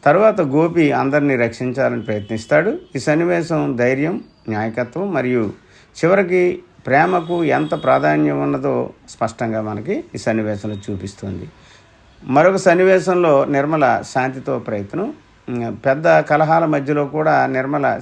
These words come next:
చివరికి గోపి, రాధ ప్రేమను మళ్ళీ కలిపి శాంతితో మరణించడమే కథ చివరి మలుపు. మరి ఇది భావోద్వేగపరంగా ప్రేక్షకుల హృదయాన్ని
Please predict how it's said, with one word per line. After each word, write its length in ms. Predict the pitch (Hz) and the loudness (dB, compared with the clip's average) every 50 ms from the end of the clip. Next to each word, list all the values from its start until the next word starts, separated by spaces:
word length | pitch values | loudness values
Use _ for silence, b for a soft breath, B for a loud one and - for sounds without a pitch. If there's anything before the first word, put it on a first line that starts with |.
| - - 135 | -8 -8 -6
చివరికి 600 | 127 135 139 139 131 143 143 131 127 120 - 107 104 117 110 | -4 -4 -6 -6 -6 -6 -4 -4 -4 -4 -6 -8 -10 -8 -4
గోపి, 340 | 131 139 139 147 151 147 135 | -4 -4 -4 -2 -2 -2 0
రాధ 300 | 120 120 120 123 123 127 | 0 0 0 0 0 -2
ప్రేమను 540 | 123 113 113 - 120 120 117 120 120 120 | -4 -4 -4 -4 -4 -2 -2 -2 -4 -4
మళ్ళీ 340 | 120 117 120 123 135 139 143 | -4 -2 -2 -2 -2 -2 -4
కలిపి 480 | 120 - 120 120 123 - - 226 330 - - b b b b b b b - | -4 -4 -6 -6 -6 -6 -6 -6 -8 -8 -12 b b b b b b b 0
శాంతితో 500 | 131 123 131 139 139 147 135 135 151 147 | 2 2 4 2 2 0 0 0 0 2
మరణించడమే 840 | 139 127 120 120 123 123 123 117 135 117 127 127 131 127 117 104 98 - - | 2 0 0 0 -2 -4 -4 -4 -4 -4 -2 -2 -2 -2 -2 -4 -6 -6 -6
కథ 120 | 120 110 113 | -6 -6 -6
చివరి 360 | 107 - - 110 113 113 113 | -8 -6 -6 -4 -2 -2 -2
మలుపు. 420 | 110 110 101 98 101 101 98 98 - - _ _ _ _ _ - 110 | -2 -2 -4 -4 -6 -8 -12 -14 -14 -16 _ _ _ _ _ -10 -6
మరి 420 | 107 110 110 113 113 113 113 - - - b b b b b b b _ - | -6 -4 -4 -4 -4 -4 -6 -8 -10 -16 b b b b b b b _ -4
ఇది 440 | 135 139 156 160 143 143 147 - - | 0 2 4 4 4 4 2 0 -2
భావోద్వేగపరంగా 1160 | 120 113 107 98 110 135 147 156 151 151 160 156 151 147 143 135 143 135 139 139 139 135 127 123 | -2 -2 0 2 4 4 4 2 2 2 2 2 2 2 2 2 2 2 2 2 4 4 4 4
ప్రేక్షకుల 560 | 117 - 123 120 123 123 - - 131 131 127 | 4 2 0 0 0 -2 -4 -8 -6 -4 -4
హృదయాన్ని 800 | 117 117 120 120 117 123 123 123 120 120 123 123 117 107 104 101 | -2 -2 -2 -2 0 2 2 2 0 0 -2 -2 -4 -4 -6 -8